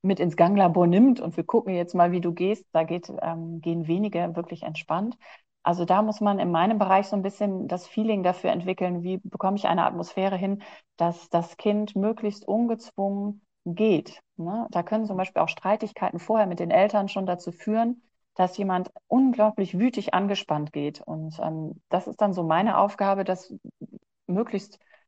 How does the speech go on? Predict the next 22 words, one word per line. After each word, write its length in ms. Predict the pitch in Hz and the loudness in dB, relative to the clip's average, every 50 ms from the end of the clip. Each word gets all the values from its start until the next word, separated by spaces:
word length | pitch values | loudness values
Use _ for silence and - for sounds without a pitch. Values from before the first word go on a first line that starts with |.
| _ _ - | _ _ -2
ja, 140 | 180 180 180 | 0 0 2
vielleicht 300 | - 190 185 185 185 - | 2 2 2 2 0 -4
zu 140 | - 180 | -4 -2
ertasten, 680 | - - - - 226 262 - - - 262 262 262 254 247 | -2 -2 2 4 4 4 4 2 -2 -2 -2 -2 -4 -2
zu 100 | - - | 2 2
erkennen 460 | - - - - 214 233 269 302 320 - _ _ _ _ _ _ _ | 2 2 4 4 2 4 2 0 -4 -8 _ _ _ _ _ _ _
und, 440 | - 196 196 196 196 196 196 - - | -4 -4 -2 -2 -4 -6 -6 -2 0
ähm, 460 | - 190 185 190 190 190 190 190 185 - | 2 2 2 0 -2 -4 -4 -6 -4 0
dann 180 | - 175 190 196 | 0 0 2 0
entsprechend 680 | - 190 - - - - 196 196 202 - 202 196 - 180 | -2 -4 -6 -8 -6 -4 -4 -2 -2 -2 -4 -2 0 0
einen 180 | 170 175 170 | 2 2 2
Raum 280 | 165 156 156 170 208 226 | 4 4 4 4 4 2
zu 120 | - - 196 | -2 -4 -4
schaffen, 600 | - - 185 190 190 - 196 190 190 180 170 - | -2 -2 -2 -2 -2 -4 -6 -6 -6 -6 -8 -4
wo 160 | 180 190 185 | -4 -2 -2
ich 200 | - 190 - - | -2 -4 -4 -6
möglichst 460 | 185 180 190 208 - 196 190 - _ | -4 -4 -4 -4 -6 -8 -8 -8 _
ungezwungen 720 | - 190 208 220 214 214 208 - - - 196 202 202 202 190 | -4 -2 -2 -2 -2 -4 -6 -8 -8 -6 -6 -4 -4 -4 -2
meine 340 | 175 165 175 190 202 202 185 | -2 0 0 0 0 -2 -2
Messungen 440 | 180 180 190 - - 190 185 180 | -2 -4 -4 -6 -8 -6 -6 -4
durchführen 500 | 170 175 185 190 - - - - 135 135 | -4 -6 -6 -8 -8 -8 -8 -8 -8 -8
kann. 300 | - - 143 139 135 151 | -8 -8 -8 -8 -8 -10